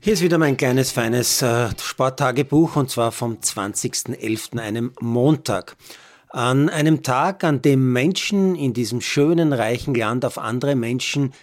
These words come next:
in diesem Land eintreten, sie bespucken, sie beschimpfen, sie wegzerren, sich wie wilde Tiere gebärden, weil andere ihr Recht auf Protest nützen.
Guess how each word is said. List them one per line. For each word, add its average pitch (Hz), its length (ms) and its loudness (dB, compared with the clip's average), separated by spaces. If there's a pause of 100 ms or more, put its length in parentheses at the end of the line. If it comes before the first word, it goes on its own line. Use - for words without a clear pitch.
(140)
in 123 140 -4
diesem 120 280 -2
Land 110 400 -4
eintreten, 110 1000 -4
sie - 180 -6
bespucken, - 800 -4
sie - 160 -4
beschimpfen, 127 760 -2
sie 104 260 -4
wegzerren, 107 680 -2 (300)
sich - 320 -4
wie 123 240 0
wilde 139 440 2
Tiere 117 400 -2
gebärden, 101 640 -4 (260)
weil 117 220 -6
andere 143 680 2
ihr 127 220 -2
Recht 107 360 -2
auf - 220 -4
Protest 104 640 -6
nützen. 90 480 -10